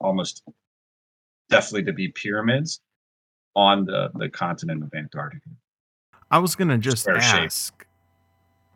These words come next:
Speaker 2: do you think that Google is hiding the, like, what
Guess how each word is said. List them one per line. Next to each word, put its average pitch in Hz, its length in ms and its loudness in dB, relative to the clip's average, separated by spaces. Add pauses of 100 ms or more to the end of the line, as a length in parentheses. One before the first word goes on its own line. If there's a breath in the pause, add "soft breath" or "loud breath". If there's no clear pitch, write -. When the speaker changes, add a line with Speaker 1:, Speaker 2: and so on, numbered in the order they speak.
(120)
Speaker 2:
do 127 140 -2
you 127 80 4
think 175 580 0 (460)
that 113 640 0 (1120)
Google 110 720 2
is 110 200 -2
hiding 131 1000 2 (300)
the, 117 140 2
like, 104 260 0
what 113 220 0